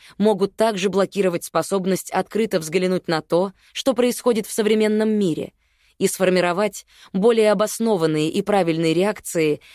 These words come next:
на все более частые проявления токсичности,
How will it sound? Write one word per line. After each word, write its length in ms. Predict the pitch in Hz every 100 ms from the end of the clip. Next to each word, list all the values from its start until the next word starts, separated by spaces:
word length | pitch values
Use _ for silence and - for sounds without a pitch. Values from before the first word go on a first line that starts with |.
| -
на 120 | 208
все 220 | - 220
более 320 | 196 254 233
частые 460 | 208 220 190 - 180
проявления 520 | 175 180 180 196 185
токсичности, 960 | 180 190 - 208 190 196 190 - 185